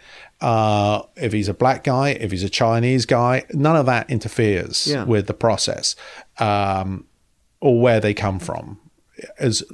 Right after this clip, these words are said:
Speaker 1: as long as you can stick to the tone. And that was my, that, that was my only concern, really, because I like the tone of the original series,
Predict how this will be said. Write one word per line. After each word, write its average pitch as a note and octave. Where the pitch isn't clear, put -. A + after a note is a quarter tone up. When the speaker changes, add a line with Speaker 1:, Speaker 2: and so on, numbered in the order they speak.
Speaker 1:
as A2+
long C3+
as G2
you A2+
can G2+
stick -
to -
the G2
tone. D#2+
And A2
that C#3
was B2+
my, G#2
that, -
that C3+
was A#2
my A#2
only G#2+
concern, F#2+
really, F2
because A#2+
I C#3+
like B2+
the A2
tone G2+
of F#2
the F#2+
original F#2+
series, G2